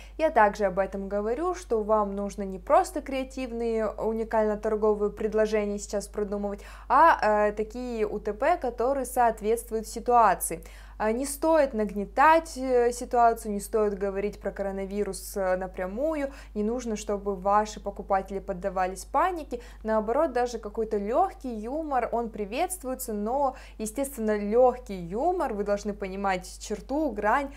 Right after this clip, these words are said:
это должен быть действительно легкий юмор, а не, э, должно казаться со стороны, что вам вообще наплевать на ситуацию, вы ее не воспринимаете всерьез. И вот здесь вот мы видим примеры таких реклам,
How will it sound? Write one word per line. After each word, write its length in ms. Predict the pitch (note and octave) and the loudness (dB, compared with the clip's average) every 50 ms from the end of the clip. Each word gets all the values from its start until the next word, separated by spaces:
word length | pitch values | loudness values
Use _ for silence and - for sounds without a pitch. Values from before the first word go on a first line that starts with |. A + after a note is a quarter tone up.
| - - - | -16 -12 -6
это 140 | - G3 G3 | -6 -6 -2
должен 340 | F#3+ A3 G#3+ G#3 G#3+ G#3+ G#3 | 0 2 2 2 0 -2 -2
быть 140 | G3+ G#3+ G3 | -2 -4 -4
действительно 360 | G3+ - B3 A3 A3 G#3+ G#3+ | -6 -8 -8 -4 -2 -2 2
легкий 460 | A3+ A#3+ A#3 A3 A3 - - G3+ F#3+ | 6 6 6 6 4 0 -10 -12 -8
юмор, 380 | G3 A#3 D4 E4 D4+ C#4 A#3 - - | -6 -4 -2 -2 -2 -2 -2 0 0
а 120 | F#3+ G3 | 0 0
не, 340 | G3+ G3 G3 G3 G3 G3 G3 - - - - - | 0 -2 -4 -4 -4 -4 -6 -8 -16 -12 -4 0
э, 280 | F#3+ G3+ G3+ G3+ G3+ | 4 4 6 4 4
должно 280 | F#3 G#3+ G#3+ G3+ A3 G#3+ | 2 0 0 2 0 -2
казаться 380 | G#3+ A3 G3+ G3+ G3 - - | -2 -2 -4 -4 -6 -8 -8
со 160 | G3 - - G3 | -10 -10 -12 -8
стороны, 400 | - - G3 G3+ G#3 A#3 D4 D4 | -2 -2 0 0 0 -2 -4 -4
что 160 | - - G#3 | -2 0 2
вам 180 | G3 G3+ G3 | 2 2 4
вообще 440 | F3+ G#3+ G#3+ G#3+ G#3+ - - A#3 G#3 | 6 6 6 6 4 0 2 2 2
наплевать 540 | G3 F#3 F3+ - G3 F#3+ F3+ F#3 F#3+ F#3 F#3 | 2 0 -4 -4 -6 -4 0 2 2 2 0
на 60 | F#3 | -6
ситуацию, 760 | F3 - F#3+ F3 G#3 G#3 C4+ D#4+ D#4+ D#4 - - A3 G3 F3+ | -10 -10 -6 0 4 6 8 8 8 6 2 -2 -4 -4 -2
вы 140 | F3 F#3+ A3+ | -2 -2 -2
ее 300 | A#3+ A3+ G#3 G3 F#3+ F#3+ | -2 -2 -2 -2 -4 -4
не 100 | F#3+ G3 | -4 -4
воспринимаете 800 | G3 G3 - - - F#3+ F#3 F3+ F#3 G3+ G#3+ G#3 G3+ G#3 G3+ | -4 -6 -8 -8 -10 -8 -8 -6 -4 -2 -2 -2 -4 -6 -8
всерьез. 560 | F#3 - - A#3 A#3 A3 G#3+ F#3 D3 - - - - - - - - - | -8 -8 -6 -6 -4 -2 0 0 0 -2 -4 -8 -14 -18 -18 -16 -12 -6
И 80 | D4 D4 | -4 0
вот 140 | B3+ B3 G#3+ | 0 2 2
здесь 260 | G#3+ A#3 A#3 A#3 - | 2 -2 -2 -2 -4
вот 220 | G#3 G3 G3 - | -8 -10 -10 -8
мы 160 | F#3+ G3+ G3+ G3+ | -6 -4 -4 -2
видим 360 | G3+ A3 G#3 F#3+ G3 F#3+ F3 | -2 -4 -4 -4 -4 -6 -6
примеры 500 | - A3 A3+ A3 A3 A3 G#3 G3 F#3 F3 | -6 -4 -2 -2 0 2 2 2 2 0
таких 380 | - F#3+ F3+ - G3+ G3 - | -6 -8 -8 -8 -10 -8 -6
реклам, 540 | A3 G#3+ G#3+ - C#4+ D4 D#4 F4 F4+ E4+ E4+ | -6 -8 -6 -2 0 2 4 4 4 4 2